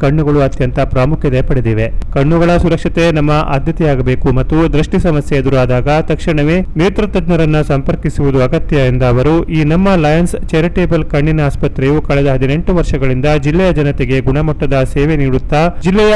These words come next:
ವಿವಿಧೆಡೆ ಉಚಿತ ಕ್ಯಾಂಪ್ಗಳನ್ನು ನಡೆಸಿ ಈವರೆಗೆ ಒಂಬತ್ತು ಸಾವಿರಕ್ಕೂ ಹೆಚ್ಚು ಜನರಿಗೆ ಯಶಸ್ವಿಯಾಗಿ ಸ-, ಉಚಿತ ಕಣ್ಣು ಪೊರೆ ಶಸ್ತ್ರಚಿಕಿತ್ಸೆ ನಡೆಸಿದೆ. ವಿಶೇಷವಾಗಿ ಗ್ರಾಮೀಣ ಭಾಗದ ಜನತೆ ಈ ಸೇವೆಯಿಂದ ಹೆಚ್ಚಿನ ಪ್ರಯೋಜನ ಪಡೆಯುವಂತಾಗಲಿ ಎಂದು ಆಶಯ ವ್ಯಕ್ತಪಡಿಸಿದರು.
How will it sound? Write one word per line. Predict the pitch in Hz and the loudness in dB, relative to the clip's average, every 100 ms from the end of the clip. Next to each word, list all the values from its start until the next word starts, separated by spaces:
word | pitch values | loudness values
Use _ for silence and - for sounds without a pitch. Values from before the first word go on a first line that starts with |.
| 196 | 4
ವಿವಿಧೆಡೆ | 180 190 170 175 180 | 2 2 0 0 0
ಉಚಿತ | 160 - 170 160 | -2 -2 -2 0
ಕ್ಯಾಂಪ್ಗಳನ್ನು | 151 147 160 156 143 151 156 | 0 0 0 0 0 0 0
ನಡೆಸಿ | 139 135 - 151 139 | -2 -2 -2 -2 -2
ಈವರೆಗೆ | 147 143 135 156 185 151 | 0 0 0 0 0 -2
ಒಂಬತ್ತು | 156 180 180 | -2 -2 -2
ಸಾವಿರಕ್ಕೂ | 175 147 143 147 139 | 0 0 0 0 0
ಹೆಚ್ಚು | 156 170 147 | 0 -2 -2
ಜನರಿಗೆ | 135 131 139 165 - | 0 0 0 -2 -2
ಯಶಸ್ವಿಯಾಗಿ | 156 196 - 196 165 139 143 156 | -2 0 0 2 2 2 0 -2
ಸ-, | - - 185 | -4 -2 0
ಉಚಿತ | 226 196 196 185 | 0 0 0 2
ಕಣ್ಣು | 160 185 185 | 0 0 0
ಪೊರೆ | 165 165 | 0 0
ಶಸ್ತ್ರಚಿಕಿತ್ಸೆ | 165 - 160 - - 143 147 | -2 -2 -4 -2 -4 -2 -2
ನಡೆಸಿದೆ. | 135 123 - 120 110 151 | -2 -2 -2 -4 -2 -2
ವಿಶೇಷವಾಗಿ | 180 185 214 202 196 202 175 | 0 2 2 2 2 0 2
ಗ್ರಾಮೀಣ | 175 190 202 185 | 2 2 2 0
ಭಾಗದ | 175 170 160 | 0 0 0
ಜನತೆ | 160 160 175 156 | 0 0 0 2
ಈ | 170 - | 0 0
ಸೇವೆಯಿಂದ | 160 170 151 143 147 | 0 2 0 2 0
ಹೆಚ್ಚಿನ | 143 170 156 - | 0 -2 -2 0
ಪ್ರಯೋಜನ | 143 139 135 135 131 | 0 2 0 0 0
ಪಡೆಯುವಂತಾಗಲಿ | 143 151 131 139 127 131 127 | 0 0 0 0 0 0 0
ಎಂದು | 135 165 151 | 0 0 0
ಆಶಯ | 143 - 135 139 | -2 0 0 0
ವ್ಯಕ್ತಪಡಿಸಿದರು. | 143 151 143 123 135 113 | 0 -2 -2 -4 -2 -2